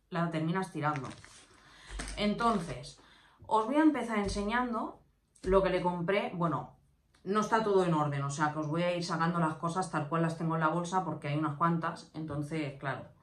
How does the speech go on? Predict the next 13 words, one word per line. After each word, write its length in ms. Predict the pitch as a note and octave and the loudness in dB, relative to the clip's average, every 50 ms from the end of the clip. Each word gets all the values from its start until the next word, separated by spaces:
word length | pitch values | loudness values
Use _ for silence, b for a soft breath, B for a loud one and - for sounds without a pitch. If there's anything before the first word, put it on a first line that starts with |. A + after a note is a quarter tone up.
| B B B B B B B B B B B B B B _ _ _ _ _ | B B B B B B B B B B B B B B _ _ _ _ _
Primero, 460 | - F#3 F3+ E3+ E3 C#3+ B2 A#2+ A#2+ - - - B B B B B B B B B - | -2 -2 0 2 0 0 0 -4 -8 -12 -16 -18 B B B B B B B B B -4
compré 340 | G#3+ G#3+ G#3+ - C#4+ E4+ | 0 0 2 2 4 4
dos 160 | D4 B3+ B3 B3 | 4 4 4 6
paquetes 440 | - A#3+ A3+ A3 G#3+ A3+ B3 A3 | 4 4 4 4 0 0 0 0
de 100 | - G#3 | 0 0
estos 260 | G3+ G#3 - A#3+ A3 F#3 | -2 0 -2 -2 -2 0
de 80 | F3 | 0
bodys, 480 | D#3 D3+ D3+ D3 D3+ E3 - - - - - - E3 | 0 2 0 0 0 -2 -6 -8 -14 -14 -12 -8 -6
de 100 | E3+ F3 | -4 -2
tres 300 | E3+ G3 A3+ B3 B3 - | 0 0 -2 -2 -4 -4
a 100 | - E3 | -4 -4
seis 280 | E3 D#3+ F#3 F#3 F3 D#3+ | -4 -2 -4 -4 -4 -2
meses. 640 | D3+ C#3+ C#3 C#3 C#3+ - A3+ C#4 D#4+ - - - _ | -2 -2 -4 -4 -6 -6 -8 -10 -10 -12 -16 -20 _